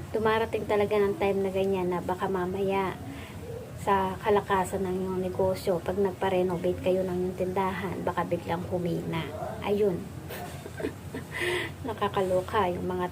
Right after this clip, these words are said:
taong puro inggit ang umiiral, 'di ba? Ah, imbis na gawin na mag-, motivation yung pag-unlad ng kapwa, ang nangyari ay inggit.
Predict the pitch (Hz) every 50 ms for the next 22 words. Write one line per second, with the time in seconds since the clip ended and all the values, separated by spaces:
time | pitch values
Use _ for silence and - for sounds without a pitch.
0 | - 185 185 175 - - 180 180 185 180 175 175 180 185 185 190 - - - -
1 | - - - - - - - - 214 220 240 240 - 220 220 214 208 196 - 240
2 | - 220 214 208 202 196 208 196 185 190 196 190 190 180 190 180 180 180 185 180
3 | 185 180 170 170 180 190 190 180 - - - - - - - - - - - 196
4 | 202 196 190 175 165 - - 233 233 247 247 - - 247 233 226 226 226 220 208
5 | - 226 220 226 226 226 220 214 214 220 214 214 202 196 196 - - 208 214 214
6 | 214 214 220 220 - 226 208 202 220 220 220 214 208 - - 233 220 208 196 190
7 | 185 185 180 - - - - - - - - - - - 214 226 233 233 233 226
8 | 226 226 220 220 220 220 - - 220 214 208 214 220 220 220 214 202 220 214 214
9 | - - 226 208 202 - - - 202 190 180 - - - 214 220 233 233 233 233
10 | 226 214 208 202 196 190 185 180 180 - 254 247 - - 254 240 214 202 185 180
11 | 196 190 180 175